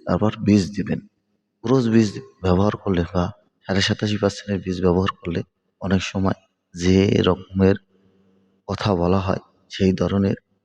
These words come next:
বাচ্চা পাওয়া যায় না, কেননা যার মায়ের কিছু রং ওইখানে আসে বা জেনেটিকের সমস্যার কারণে অনেক সময় রং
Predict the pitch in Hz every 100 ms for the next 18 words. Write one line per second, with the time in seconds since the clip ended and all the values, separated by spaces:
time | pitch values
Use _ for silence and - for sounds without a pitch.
0 | _ - 95 - - - 87 95 92 85
1 | - - 87 98 110 - _ _ _ _
2 | - 92 87 92 92 90 92 107 - -
3 | _ _ _ _ _ _ 101 113 101 92
4 | 117 - _ _ - 98 - 98 113 95
5 | 90 - - - 95 95 87 90 90 -
6 | - - _ _ _ - 95 - 101 -
7 | 98 104 120 - _ _ 107 101 - 95
8 | 87 90